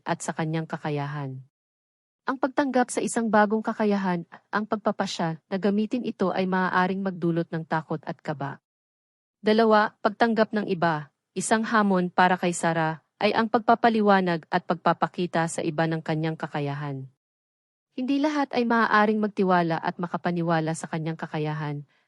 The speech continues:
kaya't kailangan niyang harapin ang pagtanggi at pagdududa mula sa ibang tao.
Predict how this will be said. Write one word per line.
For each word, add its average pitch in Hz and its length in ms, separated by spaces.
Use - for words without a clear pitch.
kaya't 240 240
kailangan 220 480
niyang 214 160
harapin 190 480
ang 170 80
pagtanggi 165 560
at 180 80
pagdududa 160 640
mula 156 320
sa - 80
ibang 147 320
tao. 143 400